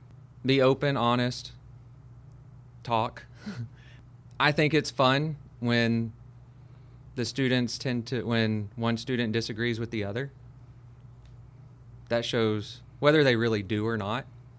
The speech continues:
like, if they just take on the other side. You know, that makes the interview a little bit more fun for me. So, um, you know, think about when, 'cause when we talk about the prompt and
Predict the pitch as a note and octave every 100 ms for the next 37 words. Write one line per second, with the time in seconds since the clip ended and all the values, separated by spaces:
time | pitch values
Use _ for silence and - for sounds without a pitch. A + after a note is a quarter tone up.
0 | - - G#2+ A2+ G#2+ G#2 G#2+ G2+ - -
1 | - A2+ A2+ G#2+ G#2+ G2 G2 F#2 - -
2 | - - - - - - - A#2+ G#2 A2
3 | A2+ A2 - G#2+ G2 F#2+ G2 G2 G2 -
4 | F#2+ - C2 D2 A2 G#2 G2 G2 G#2+ -
5 | G#2 G2+ - - - - - B2 B2 A#2
6 | A2+ A2+ A#2 - - - - E3 B2+ -
7 | D#3+ D#3 C#3+ C3+ B2+ - - B2+ B2 A2+
8 | - - - A#2+ B2+ B2 A#2 G#2+ G#2+ G2+
9 | F#2 G#2 G2 G2 F#2+ G#2+ G2